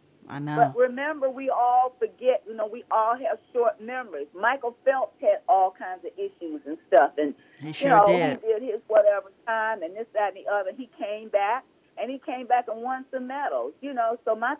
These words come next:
Speaker 2: thing is, remember Michael Phelps. We have short memories.
Speaker 1: Yes,
Speaker 2: And
Speaker 1: we
Speaker 2: other
Speaker 1: do.
Speaker 2: athletes
Speaker 1: Yes.
Speaker 2: have done things. So
Speaker 1: Yes.
Speaker 2: let's not be hard on her.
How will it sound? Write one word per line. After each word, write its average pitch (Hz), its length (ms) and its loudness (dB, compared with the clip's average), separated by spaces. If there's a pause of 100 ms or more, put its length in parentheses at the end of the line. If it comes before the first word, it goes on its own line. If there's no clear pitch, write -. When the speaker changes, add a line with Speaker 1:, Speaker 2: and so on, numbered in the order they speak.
Speaker 2:
thing 233 260 -6
is, 214 200 0 (340)
remember 262 480 4
Michael 254 400 0 (100)
Phelps. - 400 0
We 285 140 -4
have 254 200 -2 (140)
short 254 280 6
memories. 226 600 -6
Speaker 1:
Yes, 156 240 -4
Speaker 2:
And - 40 -2
Speaker 1:
we - 120 6
Speaker 2:
other 277 200 2
Speaker 1:
do. 151 60 -2
Speaker 2:
athletes 208 560 -2 (200)
Speaker 1:
Yes. 151 380 4
Speaker 2:
have 143 100 -10
done 196 340 2
things. 151 360 -10 (260)
So 156 140 4
Speaker 1:
Yes. 147 360 -4
Speaker 2:
let's 262 240 -6
not 247 240 -6
be 240 180 -12 (220)
hard 220 400 2
on 202 220 -6
her. 220 320 -4